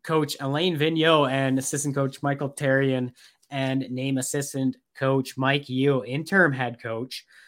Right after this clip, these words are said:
amidst an eight-game losing streak. So, yeah, this kind of felt like it was, uh, you know, the writing was on the wall as well. Eight-game losing streak for this Flyers team.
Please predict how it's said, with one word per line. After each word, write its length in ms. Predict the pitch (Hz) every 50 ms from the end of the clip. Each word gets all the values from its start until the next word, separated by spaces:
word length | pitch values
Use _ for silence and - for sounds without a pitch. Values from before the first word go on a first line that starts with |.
| _ _ -
amidst 640 | 120 120 120 123 127 135 135 143 135 - - - _ _ -
an 280 | 127 127 123 117 117 -
eight-game 840 | - 127 135 151 175 180 - - - _ - 147 147 147 151 156 156 - _ -
losing 560 | 117 120 131 143 160 175 160 147 143 131 117
streak. 580 | - - - - 113 101 95 92 - _ _ _ _ _ _ _ _ _ _ _
So, 640 | - - - - 135 123 123 120 117 117 113 101 - _ _ _ _ _ _
yeah, 360 | - 131 151 170 151 107 - - _ _ _ _ _ - - _ _ - - _
this 360 | - 127 143 170 180 - - - _ -
kind 200 | - 156 143 139
of 80 | 135 135
felt 260 | - 147 139 139 131
like 300 | 139 135 131 131 127 123
it 160 | 127 123 127
was, 420 | 127 120 127 123 120 113 113 - -
uh, 400 | 120 127 120 120 117 113 113 110 - _ _ _ _ _ _ _ _
you 140 | - 117 120
know, 160 | 127 120 117
the 140 | 113 120 120
writing 260 | 120 123 120 120 120
was 160 | 120 120 113 123
on 120 | 117 117
the 100 | 117 113
wall 240 | 117 117 113 117 117
as 120 | 107 -
well. 380 | 110 113 113 117 113 107 101 - _ -
Eight-game 440 | 120 120 120 117 120 123 120 117 117
losing 280 | 113 113 110 117 120 120
streak 280 | - 123 120 117 120
for 120 | - 120 113
this 160 | 110 107 -
Flyers 460 | - 117 110 113 117 123 127 120 -
team. 300 | - 135 135 135 143